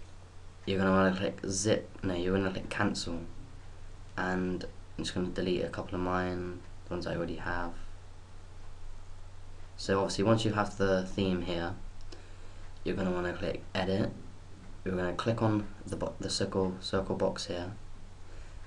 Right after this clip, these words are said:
and you're gonna click this down here. Then you're gonna click copy link, and then you're gonna click done. Go back to mobile,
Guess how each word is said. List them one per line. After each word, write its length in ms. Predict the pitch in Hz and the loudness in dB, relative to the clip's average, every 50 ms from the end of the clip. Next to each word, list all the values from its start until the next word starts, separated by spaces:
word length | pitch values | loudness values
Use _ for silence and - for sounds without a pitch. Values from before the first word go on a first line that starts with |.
| - - | -8 -6
and 100 | - 90 | -4 -2
you're 120 | 87 87 90 | 0 0 0
gonna 120 | 87 80 | 0 0
click 180 | 82 95 - 87 | 0 -2 -2 0
this 220 | 90 95 92 - | 0 0 0 0
down 200 | - 92 87 85 | 0 0 0 0
here. 280 | 90 87 80 80 80 - - - - - - - - - - - - - - - - - - - - - - | 0 -2 -2 -2 -4 -6 -8 -12 -12 -14 -12 -12 -12 -12 -12 -10 -10 -10 -10 -10 -10 -10 -10 -12 -10 -8 -4
Then 100 | 90 90 | 0 2
you're 120 | 95 95 | 4 6
gonna 160 | 95 95 92 | 6 6 6
click 200 | 92 101 - - | 4 2 0 0
copy 560 | - - - 107 104 - - 104 101 98 101 - - - - - - - - - - - | -2 2 2 2 2 4 4 4 4 4 2 -2 -4 -6 -6 -4 -4 -6 -6 -6 -6 -4
link, 600 | 90 90 90 90 92 107 110 - - - - - - - - - - - - - - - - - - - - - - - - - - - - - - - - - - - - - - - - - - | -2 0 2 2 2 0 0 -2 -4 -6 -6 -6 -8 -14 -12 -12 -12 -10 -10 -10 -12 -12 -12 -12 -12 -10 -10 -10 -10 -10 -10 -12 -12 -10 -10 -10 -10 -10 -10 -12 -12 -10 -10 -10 -12 -12 -10 -4 0
and 120 | 95 92 | 2 2
then 140 | 90 90 87 | 2 2 2
you're 80 | 87 87 | 2 2
gonna 160 | 87 87 85 | 0 0 0
click 240 | - - - 76 - - - - | -2 -2 -4 -4 -4 -6 -10 0
done. 460 | - 101 92 92 92 101 110 113 117 117 - - - - - - - - - - - - - - - - - - - - - - - - - - | 4 6 6 6 6 6 4 2 -2 -4 -6 -8 -10 -10 -10 -10 -10 -10 -12 -12 -12 -12 -12 -12 -12 -12 -10 -10 -10 -10 -10 -12 -14 -14 -10 0
Go 160 | - 98 95 | 2 2 4
back 320 | 95 95 101 101 92 - - | 4 6 4 4 4 2 0
to 100 | - 110 | 2 4
mobile, 840 | 104 98 95 95 95 92 92 90 90 92 90 92 92 92 92 95 113 | 6 6 6 4 4 4 4 2 2 2 2 2 2 2 0 0 -2